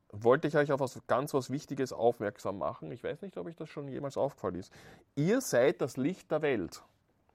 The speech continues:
wie eine Stadt auf einem Berg, die in der Nacht hell erstrahlt.“ Ja. Niemand versteckt ein Licht unter einem Kübel.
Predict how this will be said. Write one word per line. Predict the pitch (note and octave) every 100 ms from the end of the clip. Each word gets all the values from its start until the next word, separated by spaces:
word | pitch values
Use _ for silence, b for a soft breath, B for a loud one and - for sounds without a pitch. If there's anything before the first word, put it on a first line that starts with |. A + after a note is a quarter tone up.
| _ _
wie | G#2 A#2 D#3+
eine | A#2+ G#2
Stadt | - - C#3 -
auf | B2 B2+
einem | A2 G2+
Berg, | F#2+ A#2+ F3 -
die | A#2
in |
der | G#2+
Nacht | F#2 A#2 - -
hell | - G#2 B2+ C3 _ -
erstrahlt.“ | A2 - - E2+ D#2+ F2 C#2 C#2 -
Ja. | D#2+ C3 F3+ _ _ _ _ _ _ _ _ b b b b b b b b b b _ _
Niemand | A#2 A#2+ C#3+ A3 A3 A#2+ F2 D2 - - _ _
versteckt | - A2 - C3 C3
ein | A#2
Licht | B2 D#3+
unter | C3+ C3 A#2+
einem | A#2 A#2 A#2+ A#2+ _ _
Kübel. | - E3 C3+ F#2+